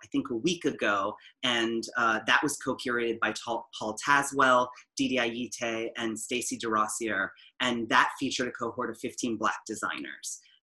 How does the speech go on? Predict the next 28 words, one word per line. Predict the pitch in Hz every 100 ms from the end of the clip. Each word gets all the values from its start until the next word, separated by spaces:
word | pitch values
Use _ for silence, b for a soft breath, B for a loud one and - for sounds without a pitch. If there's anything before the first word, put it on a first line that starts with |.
| 123
And | 117 113
those | 131 135 127
works | 117 117 - - -
are | 113 113 117
up | 113 - _
now | 127 110 104 117 135
on | 117
the | 113
movement's | 113 107 110 101
website, | 95 - - 113 143
which | 117 -
is | 107 - -
the | 113
movementtheatercompany | 110 110 107 110 107 107 110 107 110
dot | 107 95 127
org | 131 131
slash | - 107 104 98 -
one | 110 110
move. | 104 101 120 - B B B -
Um, | 127 117 117 -
and | 139 139
those | 143 160 160 -
two | - 196 202 135
were | 120 117
real, | 127 143 143 143
you | 147
know, | 120
what | 123